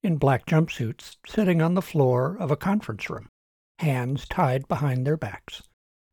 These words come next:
None of them looked up. "Any casualties?" Kutch asked. "Eh, Benson took one in the calf," said a guardsman. "Not bad. One of these guys took a round in the shoulder. Another got some shrapnel in the face.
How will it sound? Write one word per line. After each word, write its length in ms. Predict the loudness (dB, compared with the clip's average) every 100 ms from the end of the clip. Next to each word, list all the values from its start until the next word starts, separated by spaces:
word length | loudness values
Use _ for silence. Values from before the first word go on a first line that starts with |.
| _
None 240 | 4 4
of 120 | 4 0
them 120 | 0
looked 320 | 0 -4 -2
up. 220 | -2 -2 _ _ _ _ _ _ _ _ _ _ _ -4
"Any 300 | 0 0 0
casualties?" 1080 | 2 2 4 2 0 2 2 2 -2 -6 -18 -20 _ _ _
Kutch 260 | -4 -2 -2
asked. 440 | -4 -6 -12 -20 _ _ _ _ _ _ _ _
"Eh, 260 | -2 0 0
Benson 440 | 4 2 4 0
took 240 | 2 0 2
one 200 | 2 4
in 80 | 0
the 60 |
calf," 520 | -2 0 0 0 -8 -18 _ _
said 200 | -6 -4
a 60 |
guardsman. 520 | -4 -4 -6 -6 -6 -6 _ _ 0
"Not 240 | 2 4
bad. 300 | 4 2 2 -8 -20 _ _ _
One 160 | -2 0
of 80 | 4
these 180 | 2 2
guys 340 | 0 2 0
took 200 | -2 0
a 40 |
round 220 | 2 4 2
in 80 |
the 80 | -2
shoulder. 460 | -4 -2 -2 -4 -10 _ _ _ _
Another 340 | 2 4 4
got 240 | 2 2 2
some 160 | -4
shrapnel 540 | -4 0 0 2 -2 -2
in 80 |
the 60 | -4
face. 440 | 0 0 -2 -8